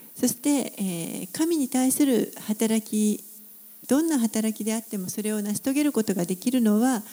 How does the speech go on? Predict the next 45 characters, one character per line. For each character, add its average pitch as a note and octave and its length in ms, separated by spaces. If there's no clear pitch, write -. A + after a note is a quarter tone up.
そ - 140
れ C#4+ 120
は D#4 280
聖 C#4 300
霊 D4 240
が C4+ 220
私 G3+ 300
た F#3 80
ち - 160
に D#3+ 160
注 G3+ 320
が G3 140
れ G3+ 100
て、 G3+ 120
そ G3 120
の G3 80
聖 C#4 220
霊 C#4+ 160
の、 D4+ 280
え - 540
ー、 - 40
賜 E3+ 240
物、 D#3+ 380
ま F#3+ 140
た F#3+ 120
力 D4+ 460
に D4+ 140
よ C#4+ 100
っ - 20
て - 400
し - 160
か D#4 220
成 F3+ 140
し - 80
遂 F3 140
げ E3 100
る D#3 60
こ E3 140
と A#3+ 100
が B3+ 160
で F#3 160
き - 100
ま D#3+ 140
せ D#3+ 140
ん。 E3 80